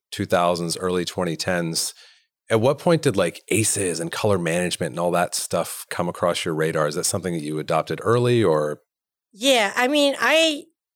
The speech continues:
Speaker 2: to be honest with you, I'll tell you a story. That first off,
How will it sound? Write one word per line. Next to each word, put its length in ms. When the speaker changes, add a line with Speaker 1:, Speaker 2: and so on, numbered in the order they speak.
Speaker 2:
to 100
be 140
honest 320
with 120
you, 60
I'll 140
tell 120
you 140
a 60
story. 420
That 240
first 320
off, 240